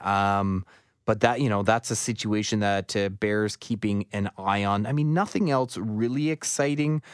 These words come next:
when it comes to the goalies, but the forwards, I think, are almost always the most, uh, anticipated group of the U F As. And man, there are some names there. Nick Backstrom, uh, Michael Granlund,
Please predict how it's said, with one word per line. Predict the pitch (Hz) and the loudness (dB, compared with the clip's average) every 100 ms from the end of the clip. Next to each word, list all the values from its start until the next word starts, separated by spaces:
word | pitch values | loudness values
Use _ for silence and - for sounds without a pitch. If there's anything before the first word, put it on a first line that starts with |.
| - _ - | -20 _ -2
when | 127 | 0
it | 135 | 0
comes | - 139 147 | 0 0 0
to | 143 | -2
the | 131 | -2
goalies, | 131 123 120 131 131 127 - | 0 0 0 0 -2 -4 -2
but | 117 107 - - _ _ _ - | 0 2 0 -8 _ _ _ -4
the | 123 | -4
forwards, | - 165 180 175 170 165 - | -2 0 2 2 0 0 -2
I | 110 113 | -2 -2
think, | - 110 110 107 - | 0 0 0 -4 -2
are | 98 98 95 95 - | 2 2 2 2 2
almost | 113 127 117 - | 2 2 0 -2
always | 104 107 104 104 101 95 | 0 2 2 2 0 -2
the | 98 101 107 104 | -4 -2 0 0
most, | 98 101 98 - - _ _ _ _ _ - | 0 0 -2 -4 -10 _ _ _ _ _ -8
uh, | 90 87 - | -2 -2 -2
anticipated | 117 107 127 113 107 110 107 98 | -2 0 -2 -2 -2 -2 -2 -2
group | 87 95 104 98 | -6 -4 -4 -2
of | 101 110 | -2 -2
the | 104 | 0
U | 95 95 | -2 -2
F | 92 | -2
As. | 95 92 | -4 -4
And | 95 92 | -4 -2
man, | 135 117 | 0 0
there | 113 113 | 0 0
are | 101 123 | 2 0
some | - 107 | 0 -2
names | 95 110 110 | 0 0 0
there. | 92 | 0
Nick | 98 170 - | 0 0 0
Backstrom, | 113 - - - 90 82 85 - - _ | 0 0 -4 -4 -2 -2 -4 -8 -20 _
uh, | - 92 | -2 0
Michael | 95 104 139 123 | 2 0 0 -2
Granlund, | 110 104 117 127 135 139 135 131 | -2 0 2 2 2 2 2 2